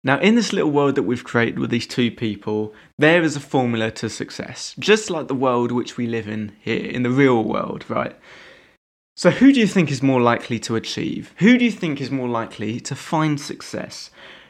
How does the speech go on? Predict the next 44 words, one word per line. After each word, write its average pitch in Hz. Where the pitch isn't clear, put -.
You'd 247
say 151
the 139
guy 139
who 131
reads, -
right? 113
Because 123
he's 139
more 151
likely 139
to -
know 127
that -
formula, 110
right? 117
We 208
can 220
apply 202
this 180
to 180
the 156
real 165
world. -
You 151
don't 190
know 156
what 139
you 131
don't 127
know, 117
right? 117
So 143
you 151
can't 160
achieve 147
what -
you 98
don't 123
know. 117
You 131
can't 170
find 147
success -